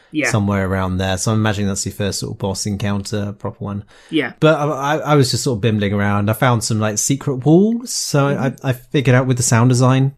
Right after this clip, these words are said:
Speaker 2: once again, playing to your strengths, if you've got a small <laughs> dev team,
Speaker 1: <laughs>
Speaker 2: um, the, the way to find the secret wall bits and pieces is if you hit a normal wall, it kinda sounds like rock. Whereas if you hit a wall that can be broken, it sounds different.
Speaker 1: Yeah.
Speaker 2: Um, and, and there are normally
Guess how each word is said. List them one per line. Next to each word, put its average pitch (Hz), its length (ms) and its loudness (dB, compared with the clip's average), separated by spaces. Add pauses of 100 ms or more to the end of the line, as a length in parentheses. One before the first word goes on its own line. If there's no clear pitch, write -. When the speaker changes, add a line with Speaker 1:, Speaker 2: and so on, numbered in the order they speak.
(340)
Speaker 2:
once 123 200 0
again, 123 200 4
playing 123 220 4
to 123 140 0
your - 20 0
strengths, 123 420 0
if - 220 -4
you've 110 80 0
got 113 100 -4
a 117 40 -2
small 117 220 2
<laughs> - 20 -2
dev 120 240 4
team, 120 340 2 (220)
Speaker 1:
<laughs> 160 200 0
Speaker 2:
um, 113 460 4 (140)
the, 131 200 6
the 127 140 2
way 117 240 4
to 117 140 -2
find 110 260 2
the 110 60 2
secret - 340 -4
wall 110 240 0
bits - 260 -4
and 101 80 -4
pieces 104 400 -2
is - 80 -20
if 127 200 0
you 117 100 2
hit 117 220 2
a 110 40 0
normal 113 320 4
wall, 101 300 0
it 104 140 -6
kinda 110 180 2
sounds 107 300 0
like 107 180 -2
rock. 107 480 -2 (360)
Whereas 110 260 2
if 120 120 2
you 117 80 2
hit 104 460 0
a 110 100 0
wall 101 280 -2
that 98 120 -4
can 104 120 -4
be 98 80 -2
broken, 107 500 -2
it 90 100 -6
sounds 104 400 -2
different. 104 460 -10 (260)
Speaker 1:
Yeah. 135 280 2
Speaker 2:
Um, 101 500 -2
and, 123 180 4
and 123 200 4
there 123 160 6
are 127 80 6
normally 107 760 2